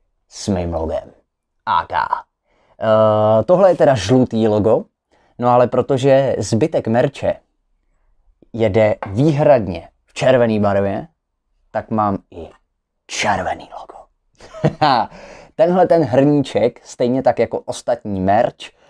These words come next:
eh, naleznete na, na mým, eh, webnote, na mým webu, na mých prvních takových jako oficiálních, neoficiálních stránkách.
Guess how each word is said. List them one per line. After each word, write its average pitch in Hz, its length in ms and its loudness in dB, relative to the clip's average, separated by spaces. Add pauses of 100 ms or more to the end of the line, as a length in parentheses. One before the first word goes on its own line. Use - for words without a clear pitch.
(180)
eh, 101 420 0
naleznete 120 600 0
na, 107 100 -4 (200)
na 92 300 -4
mým, 143 540 0 (200)
eh, 107 60 -12 (400)
webnote, 120 720 0 (100)
na 101 100 -8
mým 98 220 -4
webu, 123 440 2
na 107 100 -8
mých 101 240 -6
prvních 110 340 -4
takových 104 380 -8
jako - 160 -8
oficiálních, 113 960 0
neoficiálních 107 880 -6
stránkách. 147 600 -2